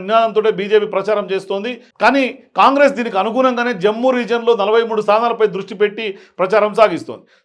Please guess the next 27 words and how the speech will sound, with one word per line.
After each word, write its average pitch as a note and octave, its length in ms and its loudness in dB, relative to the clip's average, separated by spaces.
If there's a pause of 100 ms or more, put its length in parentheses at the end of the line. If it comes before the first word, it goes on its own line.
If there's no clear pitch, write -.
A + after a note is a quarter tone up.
So C4+ 180 10
ఇప్పుడు C4+ 180 -2 (100)
జమ్మూలో C4 400 4 (140)
బీజేపీ A#3 420 2
పట్ల A3+ 220 -2 (440)
అక్కడ F3 160 -4
ఉన్నటువంటి A3+ 360 -2 (180)
ఓట్ G#3+ 220 0
బ్యాంకును A3+ 340 -4 (300)
కొల్లగొట్టాలన్నదే G#3+ 680 2 (100)
కాంగ్రెస్ G3 360 0
వ్యూహం. A3 200 -4 (300)
మరోవైపు A3+ 400 2
సీపీఎం, A#3+ 440 -2 (360)
అట్లాగే A3+ 300 0 (280)
జేఎండ్కే A#3 480 2 (140)
పీపుల్స్ A#3 480 -4
కాన్ఫరెన్స్, G#3+ 400 -4 (460)
ఆ - 20 -2 (180)
అవామీ C4 360 4 (380)
ఇతిహాద్ A#3+ 340 4 (100)
తదితర G#3+ 260 2 (100)
పార్టీలు A3+ 400 0
కూడా A3 180 2
రంగంలో G#3+ 380 -2
ఉన్నాయి. A#3 220 -6 (320)
కాంగ్రెస్ను B3+ 440 2